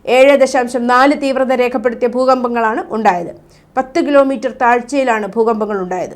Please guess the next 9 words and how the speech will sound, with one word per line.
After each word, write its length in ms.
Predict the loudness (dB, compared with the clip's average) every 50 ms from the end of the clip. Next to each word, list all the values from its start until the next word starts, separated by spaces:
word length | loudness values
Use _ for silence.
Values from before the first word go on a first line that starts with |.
| -8 -4
ഭൂകമ്പത്തെ 480 | -2 -2 0 0 -2 -4 -4 -4 -4 -2
തുടർന്ന് 380 | -2 -2 -2 -2 -4 -4 -6 -8 -10 -12 -20 _ _ _ -4 -2
റഷ്യയുടെയും 540 | -2 -2 -2 0 2 2 2 2 0 -2 -2 -2
ഹവായിയുടെയും 540 | -2 2 4 4 4 4 4 2 0 -2 -4 -4
ചില 220 | -2 -2 -2 -2 -4 -6 -18 _ _ _ _ _ _ 0
ഭാഗങ്ങളിൽ 560 | 2 4 4 4 4 2 2 2 0 -2 -4
സുനാമി 420 | -6 -6 -2 0 0 2 2 0 0
മുന്നറിയിപ്പ് 520 | -2 -2 -2 0 0 0 -2 -4 -4 -2
നൽകിയിട്ടുണ്ടെന്ന് 680 | -2 -2 0 2 2 2 2 0 -2 -2 -4 -4 -6